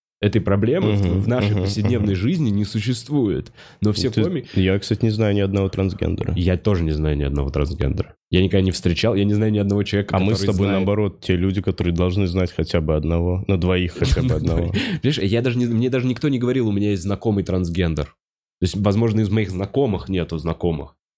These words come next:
Speaker 1: трансгендеров.
Speaker 2: Подожди, так, я даже вот вплоть до того, что я не очень понимаю, вот щас мы так много сказали трансгендер, что я точно не знаю, трансгендер — это, э, человек, который сменил пол?
Speaker 1: Переодевается, да, или,
Speaker 2: Он
Speaker 1: или
Speaker 2: сменил пол? Или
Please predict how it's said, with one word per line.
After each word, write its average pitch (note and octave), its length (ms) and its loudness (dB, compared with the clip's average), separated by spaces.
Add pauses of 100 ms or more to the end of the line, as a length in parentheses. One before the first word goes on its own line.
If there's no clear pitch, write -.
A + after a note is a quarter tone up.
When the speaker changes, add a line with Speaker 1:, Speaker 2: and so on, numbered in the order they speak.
Speaker 1:
трансгендеров. D2+ 640 -6 (600)
Speaker 2:
Подожди, G2 360 2
так, E2+ 320 -2
я F#2+ 200 2
даже A#2 260 2
вот A2 200 0
вплоть A#2 420 0
до A2 100 0
того, A2 260 0
что A2 180 -2
я G2 80 2
не G#2 100 2
очень G#2 280 -2
понимаю, G#2 580 0
вот E2+ 100 -2
щас - 260 -4
мы F2 80 -2
так E2+ 180 -4
много F#2 200 2
сказали G2+ 220 0
трансгендер, G2+ 580 0
что - 180 -2
я F#2+ 100 2
точно G#2 320 0
не G2+ 100 2
знаю, G2+ 240 0
трансгендер — F#2+ 720 0
это, E2+ 600 0 (340)
э, F2 220 2
человек, F#2 240 0
который F#2 180 0
сменил A2+ 360 2
пол? A2 140 0
Speaker 1:
Переодевается, G2 420 -2
да, F#2 240 -2
или, F#2 160 -4
Speaker 2:
Он F#2+ 140 2
Speaker 1:
или G2 60 0
Speaker 2:
сменил G#2 400 0
пол? G2+ 440 -6
Или - 80 -10